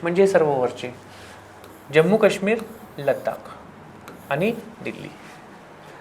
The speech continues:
ते उत्तर किंवा नॉर्थ झोनल कौन्सिल आपण याच्यात म्हणू शकतो.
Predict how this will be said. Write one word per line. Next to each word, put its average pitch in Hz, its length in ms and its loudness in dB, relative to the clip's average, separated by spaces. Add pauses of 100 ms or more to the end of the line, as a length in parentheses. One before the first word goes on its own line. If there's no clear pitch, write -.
(320)
ते 220 100 12
उत्तर 196 360 6
किंवा 214 260 8
नॉर्थ 208 440 6
झोनल 180 340 6
कौन्सिल 180 360 4
आपण 170 200 4
याच्यात 151 220 4 (440)
म्हणू 135 140 2
शकतो. - 420 -6